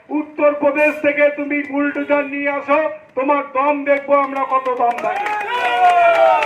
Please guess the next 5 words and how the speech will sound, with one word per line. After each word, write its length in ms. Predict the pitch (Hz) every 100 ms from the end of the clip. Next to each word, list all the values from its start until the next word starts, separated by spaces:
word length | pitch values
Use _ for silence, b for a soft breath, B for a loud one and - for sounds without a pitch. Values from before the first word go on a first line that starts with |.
| - - - - - - - - - -
ওই 120 | 180
স্টেট 380 | 233 - 240 269 -
ক্যাটাগরির 560 | 269 269 277 269 277 269 262
নিরাপত্তা 580 | 269 269 269 269 285 277
নিয়ে 300 | 277 294 277